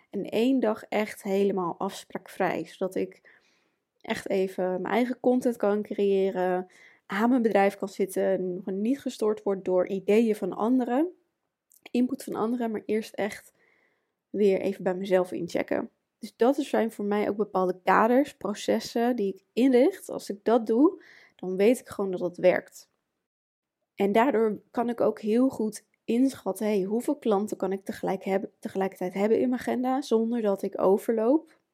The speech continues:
En zodat ik ook genoeg energie hou en natuurlijk ook genoeg omzet draai en winst. Dus kijk eens naar je eigen agenda. Werkt die daadwerkelijk voor jezelf?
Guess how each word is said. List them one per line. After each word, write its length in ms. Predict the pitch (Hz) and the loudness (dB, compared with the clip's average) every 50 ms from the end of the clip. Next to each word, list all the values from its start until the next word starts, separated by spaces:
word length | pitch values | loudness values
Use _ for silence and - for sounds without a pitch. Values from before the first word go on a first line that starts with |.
| _ _ _ _ _ _ _ _ _ | _ _ _ _ _ _ _ _ _
En 360 | - 226 254 311 370 359 311 | 0 2 2 4 2 2 -2
zodat 280 | - - 214 208 208 - | -2 -4 -4 -4 -6 -8
ik 100 | - - | -8 -2
ook 200 | - - 220 - | -2 -2 -2 -2
genoeg 440 | - - 214 208 214 214 214 - | -6 -6 -4 -2 -2 -2 -2 -2
energie 600 | - - 202 196 190 190 190 - 208 220 214 214 | -4 -4 -2 -2 -2 -4 -4 -2 -2 0 0 0
hou 520 | 220 202 185 185 185 185 185 185 180 - - | 0 -2 -2 -2 -2 0 0 0 -2 -2 -2
en 360 | - - 180 175 175 175 180 - _ _ _ _ _ _ _ _ _ | -4 -4 -6 -6 -8 -10 -12 -16 _ _ _ _ _ _ _ _ _
natuurlijk 480 | - 190 190 - 240 240 233 220 214 - | -6 -6 -4 0 0 2 2 2 2 0
ook 140 | - - | -2 -2
genoeg 280 | - - 202 190 190 - | -4 -6 -8 -6 -6 -6
omzet 640 | - - 180 190 190 196 170 185 180 - - - _ _ _ _ _ _ | -6 -6 -6 -6 -4 -4 -4 -4 -4 -6 -14 -20 _ _ _ _ _ _
draai 460 | - - 190 180 165 180 196 247 294 | -6 -2 0 2 2 4 4 4 4
en 120 | 254 202 - | 2 0 0
winst. 460 | 190 185 185 233 311 - - - - _ _ _ _ _ _ _ _ _ _ _ _ _ _ _ _ _ _ _ _ _ _ _ _ _ _ - _ _ - - _ _ _ _ _ _ _ _ _ _ _ | 0 0 0 0 -2 -4 -8 -14 -20 _ _ _ _ _ _ _ _ _ _ _ _ _ _ _ _ _ _ _ _ _ _ _ _ _ _ -20 _ _ -20 -20 _ _ _ _ _ _ _ _ _ _ _
Dus 560 | _ 220 220 226 220 214 - - - - - _ _ _ _ _ _ | _ 2 2 2 2 0 -6 -12 -14 -16 -20 _ _ _ _ _ _
kijk 300 | _ 214 226 269 311 - | _ 0 0 0 0 2
eens 140 | - 277 262 | 0 -2 0
naar 120 | 247 233 233 | 0 0 0
je 100 | 226 - | 0 0
eigen 360 | - - 226 262 262 - - | 0 0 0 0 0 -2 -6
agenda. 800 | 220 - - - 196 202 233 254 247 233 214 220 233 277 330 330 - _ | -6 -6 -4 0 0 0 0 0 0 0 0 0 0 0 -2 -4 -6 _
Werkt 420 | - 180 202 226 240 294 294 - | -6 0 2 4 4 2 2 0
die 100 | - 196 | -4 -2
daadwerkelijk 500 | 180 - - - - - - - - - | -2 -2 -2 -2 -4 -4 -4 -6 -10 -10
voor 140 | - - 190 | -6 -4 -4
jezelf? 580 | 175 180 175 175 160 - - - - - _ | -4 -2 -2 -4 -2 -2 -4 -6 -10 -20 _